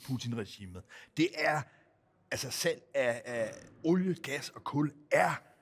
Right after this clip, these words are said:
i høj grad det, som Rusland tjener penge på, tjener hård valuta på. Det er det ømme punkt. Og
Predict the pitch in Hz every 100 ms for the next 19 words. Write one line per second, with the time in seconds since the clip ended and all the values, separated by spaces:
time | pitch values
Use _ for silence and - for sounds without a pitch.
0 | _ _ _ - - 190 - 131 110 -
1 | 135 143 - - 135 120 _ _ - 156
2 | 156 151 120 - _ _ - 131 101 -
3 | 135 175 165 151 120 - - 123 110 151
4 | 156 139 143 156 175 135 131 - - -
5 | _ - 175 - 165 170 147 - 170 135
6 | 143 147 151 139 - _ _ _ _ -
7 | 139 123